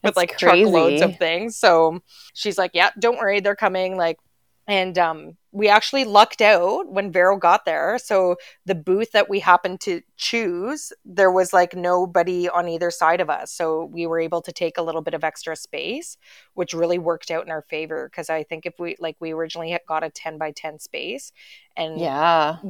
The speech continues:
Speaker 2: we would have been able to do it, but it, we would have been way more smushed. We would have been, like,
Speaker 1: <laughs> Yeah.
Speaker 2: tripping over each other because at the busier parts of the show, like,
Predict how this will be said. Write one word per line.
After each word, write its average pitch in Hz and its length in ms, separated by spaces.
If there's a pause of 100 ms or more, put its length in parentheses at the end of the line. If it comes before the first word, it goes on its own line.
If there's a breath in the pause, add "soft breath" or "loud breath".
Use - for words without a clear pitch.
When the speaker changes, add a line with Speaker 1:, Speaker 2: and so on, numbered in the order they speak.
(140)
Speaker 2:
we 220 220
would 277 180
have 311 120
been 220 120
able 185 240
to 175 120
do 170 180
it, 165 80
but 170 140
it, 170 80
we 170 140
would 165 140
have 156 80
been 160 160 (100)
way 156 500
more 151 240
smushed. 143 600
We 156 120
would 165 180
have 285 160
been, - 0
like, - 640
Speaker 1:
<laughs> - 0
Yeah. 156 400
Speaker 2:
tripping 180 500
over 156 280
each 151 200
other 131 300
because 151 680 (540 soft breath)
at 175 160
the 185 60
busier 175 420
parts 165 400
of 160 60
the 156 100
show, 151 340
like, 131 420